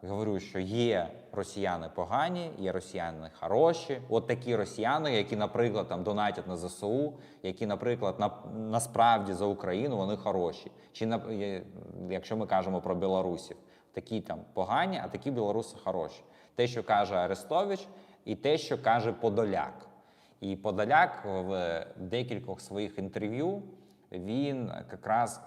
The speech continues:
якраз казав про те, що, ну, наприклад, та ж ідея, яка була у Арестовича, що нам не треба повністю відгороджуватись від росіян, а треба думати, як ми з ними будемо комунікувати, і навіть після перемоги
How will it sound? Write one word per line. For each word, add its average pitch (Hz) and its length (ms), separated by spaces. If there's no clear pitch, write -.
якраз 104 400
казав 98 460
про - 100
те, 131 220
що, 95 300
ну, 170 140
наприклад, 110 480
та 104 140
ж - 120
ідея, 101 280
яка 90 260
була 90 300
у - 20
Арестовича, 85 640
що - 200
нам 95 300
не 92 80
треба 90 640
повністю 104 520
відгороджуватись 92 1040
від 87 220
росіян, 104 600
а 90 120
треба 127 420
думати, 123 500
як 107 300
ми 104 120
з 85 100
ними 107 260
будемо 95 680
комунікувати, 104 920
і 131 80
навіть 123 420
після 117 260
перемоги 113 640